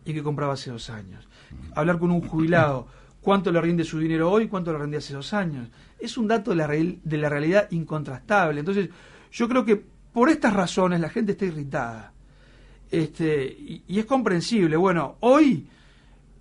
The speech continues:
llegamos a esta situación, a este ajuste fiscal. Yo creo que era un ajuste fiscal absolutamente evitable si se hubieran t-, tomado las medidas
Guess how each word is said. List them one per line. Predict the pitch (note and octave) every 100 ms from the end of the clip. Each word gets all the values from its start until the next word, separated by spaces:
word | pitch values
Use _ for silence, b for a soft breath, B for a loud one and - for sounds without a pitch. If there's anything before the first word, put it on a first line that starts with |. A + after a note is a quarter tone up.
| _ - _ - -
llegamos | F#3+ A#3 C#4 A#3+ A3
a |
esta | G3
situación, | F3 E3+ D#3+ D3 G#3 A#3+ E3 -
a | F3
este | E3+
ajuste | F3 G3+ G3+
fiscal. | D#3 D3+ G3 A3 F#3 - B B B B
Yo | G3
creo | A3
que | G3+
era | G3+
un | F#3+
ajuste | F3 G#3 - G3+
fiscal | F#3 E3 G3+ G3+ -
absolutamente | F3 F3 G#3+ F3+ F3+ F#3+ F3+ E3
evitable | E3+ D3+ G#3+ A3+ A#3 A#3+ B3+ B3+ b b b b
si | E3+
se | -
hubieran | F#3+ A3 G3+ E3+
t-, | F#3
tomado | F3+ E3+ E3+ G3 F#3
las | E3+ D#3+
medidas | E3 F3+ E3